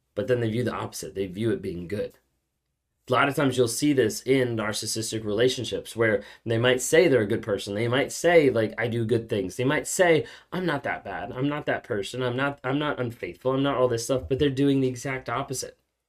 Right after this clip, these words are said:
And it builds over time, that cognitive dissonance. It builds over time that intermittent reinforcement that builds a trauma bond in your mind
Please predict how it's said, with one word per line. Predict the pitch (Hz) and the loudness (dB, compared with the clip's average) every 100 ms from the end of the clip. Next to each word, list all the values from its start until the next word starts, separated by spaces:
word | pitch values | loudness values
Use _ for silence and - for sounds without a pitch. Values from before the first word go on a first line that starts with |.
| _ _ _ _ _ _ | _ _ _ _ _ _
And | 123 | 2
it | 127 | 4
builds | 107 160 170 | 8 8 8
over | 147 127 | 4 2
time, | 147 160 | 0 0
that | 127 - | 0 -2
cognitive | - 143 143 131 | 0 0 2 0
dissonance. | 113 139 - 101 - | 0 -2 -2 -6 -6
It | 113 107 | -6 4
builds | 143 165 165 - - | 10 12 10 4 -2
over | - 151 135 | 4 6 6
time | 131 151 147 135 | 4 2 2 4
that | 127 - | 2 0
intermittent | 143 160 160 156 127 | 0 2 4 2 2
reinforcement | 139 139 131 139 139 139 123 104 | 2 2 2 2 0 0 -4 -4
that | 123 113 | -6 0
builds | 139 160 143 | 8 8 6
a | - | -4
trauma | 113 - 160 160 | -8 -2 0 2
bond | 139 117 110 - | 0 0 -2 0
in | 143 | 0
your | 165 165 | 2 2
mind | 113 107 117 | 0 -2 -4